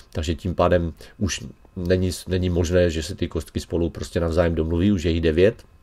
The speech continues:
takže to celé lehne. Eh, a v tomto režimu se to celé chová jakoby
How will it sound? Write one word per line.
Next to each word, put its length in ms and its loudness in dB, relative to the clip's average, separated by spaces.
takže 240 -2
to 100 -2
celé 240 0
lehne. 420 -2
Eh, 360 0
a 400 0
v 100 -20
tomto 300 2
režimu 380 4
se 120 -4
to 100 -4
celé 280 6
chová 320 2
jakoby 520 0